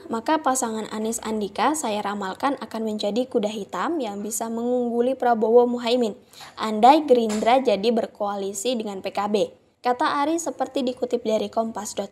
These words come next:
com. Sosok Andika dinilai ideal menjadi pelengkap kekurangan Anies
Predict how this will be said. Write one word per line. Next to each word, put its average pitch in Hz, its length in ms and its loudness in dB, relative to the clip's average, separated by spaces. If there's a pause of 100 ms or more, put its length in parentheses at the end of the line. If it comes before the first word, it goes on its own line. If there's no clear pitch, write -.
com. 165 240 -14 (560)
Sosok 320 320 2
Andika 311 400 4
dinilai 277 480 2
ideal 262 560 4
menjadi 240 400 0
pelengkap 226 560 -2
kekurangan 233 640 0
Anies 277 400 0